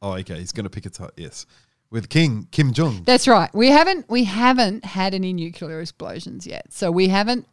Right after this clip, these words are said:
Speaker 2: hit peak end of world.
Speaker 1: That's a good point. That's a good point. So let us thank our lucky stars.
Speaker 2: Yeah, we should feel
Speaker 1: That we
Speaker 2: really
Speaker 1: have
Speaker 2: grateful. It's all about gratitude, Paul.
Speaker 1: I'm
Speaker 2: Did you
Speaker 1: feeling
Speaker 2: know that?
Speaker 1: gratitude.
Speaker 2: Stay on
Speaker 1: Uh, hey,
Speaker 2: Facebook for
Speaker 1: ha-
Speaker 2: long enough, they'll tell you.
Speaker 1: How about the Victorian covid numbers? Fourteen
Speaker 2: Go
Speaker 1: new cases.
Speaker 2: Vix.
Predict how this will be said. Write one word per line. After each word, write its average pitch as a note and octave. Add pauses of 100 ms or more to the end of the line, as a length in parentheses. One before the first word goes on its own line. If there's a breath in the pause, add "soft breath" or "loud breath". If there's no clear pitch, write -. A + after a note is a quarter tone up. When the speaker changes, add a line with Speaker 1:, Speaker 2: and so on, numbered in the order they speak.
Speaker 2:
hit G3 (120)
peak F3+
end E3
of D#3+
world. D3 (120)
Speaker 1:
That's G#2
a -
good F#2+
point. D#2+ (160)
That's -
a -
good E2+
point. E2
So B2+
let D#3+
us G3+
thank D3+
our A2
lucky G#2+
stars. G#2
Speaker 2:
Yeah, D#4 (240)
we F#4+
should G4+
feel A#4 (100)
Speaker 1:
That F#4+
we F4+
Speaker 2:
really G4+
Speaker 1:
have A#4
Speaker 2:
grateful. B3
It's G4
all G4+
about A4+
gratitude, B3
Paul. F3
Speaker 1:
I'm C#4+
Speaker 2:
Did -
you E4+
Speaker 1:
feeling E4
Speaker 2:
know A3+
that? B3+
Speaker 1:
gratitude. D4+
Speaker 2:
Stay D#4+
on F#4
Speaker 1:
Uh, -
hey, E3+
Speaker 2:
Facebook B3+
for A#3+
Speaker 1:
ha- A3
Speaker 2:
long G#3
enough, F#3
they'll F3+
tell F#3
you. D3+
Speaker 1:
How D3
about G#2
the G#2+
Victorian G2
covid C3
numbers? F#2
Fourteen C3+
Speaker 2:
Go B3+
Speaker 1:
new C#4
cases. A#3+
Speaker 2:
Vix. -